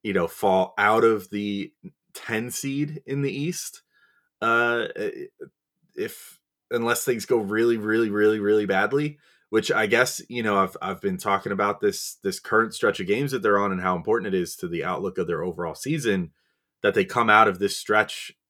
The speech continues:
at the exact halfway point of the season, a few games above five hundred, because things get a lot harder in the back half, and they're gonna really need to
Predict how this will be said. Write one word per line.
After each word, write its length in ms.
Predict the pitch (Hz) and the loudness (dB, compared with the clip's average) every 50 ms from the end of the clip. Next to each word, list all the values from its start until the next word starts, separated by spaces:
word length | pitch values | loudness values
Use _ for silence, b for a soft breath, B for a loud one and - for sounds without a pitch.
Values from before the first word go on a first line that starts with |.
| _ _ _ | _ _ _
at 220 | 104 101 98 - | -2 -2 -2 -2
the 80 | 110 101 | -4 -4
exact 440 | 98 90 - 107 104 101 98 - - | -4 -4 0 2 2 2 2 0 4
halfway 340 | 120 104 104 - - 104 95 | 4 4 4 4 2 0 0
point 240 | - 113 107 101 | 0 -4 -4 -2
of 60 | 98 92 | -2 -4
the 80 | 90 | -4
season, 640 | - - 110 110 110 95 107 101 98 92 90 85 82 _ _ _ _ _ _ _ _ _ | -6 -6 -6 -6 -4 -2 -2 -2 0 -2 -4 -6 -10 _ _ _ _ _ _ _ _ _
a 80 | 110 | -8
few 240 | - - - 117 113 | -8 -4 -4 -4 0
games 320 | 98 107 107 104 101 92 95 | 2 2 2 2 0 -2 -4
above 240 | 82 98 92 87 | -2 -2 -2 0
five 200 | - 98 87 87 | 2 0 0 2
hundred, 360 | - 104 110 104 98 95 87 80 | 0 -2 2 4 4 2 2 0
because 680 | 90 90 - 98 90 87 87 80 78 - - - - _ _ _ _ _ _ _ _ - | -4 -4 -2 -2 -2 -2 -4 -4 -8 -10 -10 -12 -14 _ _ _ _ _ _ _ _ -2
things 200 | 110 107 98 - | -2 -2 0 0
get 220 | - 107 - - | 0 0 0 0
a 60 | 95 | -4
lot 400 | 92 87 90 98 104 101 87 85 | -6 -4 -2 0 0 0 0 0
harder 260 | 101 104 107 101 95 | 0 2 2 2 2
in 100 | 92 87 | 0 -4
the 60 | 87 82 | -4 -4
back 300 | 90 92 98 98 - - | 0 0 0 0 0 -2
half, 280 | 90 87 82 76 - | -2 -2 -2 -4 -6
and 100 | - 85 | -10 -10
they're 80 | 87 85 | -8 -6
gonna 180 | 95 95 90 | -6 -6 -4
really 240 | 85 90 92 92 90 | -2 -2 0 0 -2
need 200 | 87 90 90 78 - | -2 -4 -6 -8 -6
to 380 | - 90 85 82 82 80 78 | -6 -4 -4 -4 -6 -8 -10